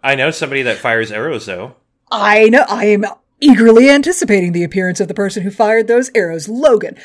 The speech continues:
Speaker 2: does a crazy leap with his motorcycle over a bunch of traffic. He is about to land back on the pavement when a mysterious cloaked figure appears in the middle of the street right in front of him,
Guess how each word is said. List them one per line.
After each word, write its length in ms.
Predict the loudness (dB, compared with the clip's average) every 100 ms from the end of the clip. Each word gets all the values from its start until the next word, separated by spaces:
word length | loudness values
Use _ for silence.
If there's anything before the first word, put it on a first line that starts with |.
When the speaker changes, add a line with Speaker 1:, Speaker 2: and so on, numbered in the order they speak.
| -12 2
Speaker 2:
does 180 | 4 4
a 80 |
crazy 500 | 2 2 4 4 2
leap 340 | 2 2 2 0
with 120 | 0
his 160 | 0 2
motorcycle 580 | 4 4 2 -2 -2 2
over 240 | 2 2 -2
a 40 |
bunch 240 | 0 0 -2
of 60 |
traffic. 380 | -2 -2 0 0
He 160 | 2 2
is 120 | 2
about 340 | 0 0 0
to 80 | 0
land 260 | -2 -2 0
back 220 | 0 2
on 80 | 0
the 80 | -2
pavement 400 | 2 2 2 0
when 260 | 2 2 -2 -12 0
a 160 | 4 4
mysterious 960 | 2 -4 -4 -4 2 4 4 -2 -10 -14
cloaked 560 | -4 4 4 4 -2
figure 560 | -12 -2 -2 0 -2 -4 -8 -6
appears 560 | -4 0 4 6 6
in 60 | 4
the 60 | 2
middle 200 | 6 4
of 60 |
the 80 | 4
street 320 | -4 -4 -4
right 280 | 0 0 0
in 60 | -4
front 240 | -2 0
of 60 | 2
him, 120 | 2